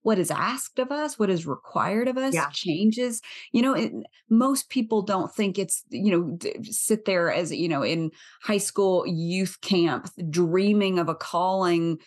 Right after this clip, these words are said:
Speaker 1: that involves caring for their aging parents or,
Speaker 2: <laughs> Right.
Speaker 1: or even, you know,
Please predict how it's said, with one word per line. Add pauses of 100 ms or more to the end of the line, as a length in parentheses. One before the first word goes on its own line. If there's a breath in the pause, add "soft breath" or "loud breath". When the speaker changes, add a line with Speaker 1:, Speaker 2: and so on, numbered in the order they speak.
(140 soft breath)
Speaker 1:
that
involves
caring
for
their
aging
parents (320 loud breath)
or,
Speaker 2:
<laughs>
Right.
Speaker 1:
or
even,
you
know,